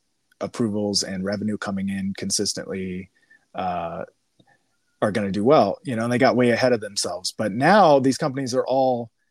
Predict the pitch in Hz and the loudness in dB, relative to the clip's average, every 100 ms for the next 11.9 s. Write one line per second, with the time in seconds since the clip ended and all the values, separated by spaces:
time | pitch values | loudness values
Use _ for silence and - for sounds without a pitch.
0 | _ _ - 139 220 240 185 170 175 175 | _ _ -10 -2 2 4 4 6 4 4
1 | 170 123 143 135 120 _ _ _ _ - | 0 -2 -6 -8 -12 _ _ _ _ -2
2 | 156 165 117 82 78 _ _ _ _ _ | 0 0 -4 -12 -18 _ _ _ _ _
3 | _ _ - 139 135 _ - 147 208 202 | _ _ -6 -6 -6 _ -4 4 4 4
4 | 156 156 - 143 113 147 143 127 - 156 | 4 2 0 -4 -6 -6 -8 -10 -8 -6
5 | 156 123 120 120 117 - _ _ _ _ | -6 -8 -8 -8 -10 -14 _ _ _ _
6 | 180 208 208 170 139 175 180 156 127 131 | -4 -2 -2 -4 -2 0 2 0 -2 -6
7 | - 165 143 156 135 123 113 - _ _ | -4 -4 -4 -6 -6 -6 -8 -14 _ _
8 | _ _ _ _ _ _ - 156 139 131 | _ _ _ _ _ _ -6 -4 -4 -4
9 | 139 143 120 95 85 90 _ _ _ _ | -2 -2 -4 -8 -10 -12 _ _ _ _
10 | _ - 117 127 131 127 - 120 - - | _ -14 -6 -2 2 2 0 -6 -6 -8
11 | _ 135 120 113 - 123 101 78 | _ -6 -4 -4 0 0 0 -6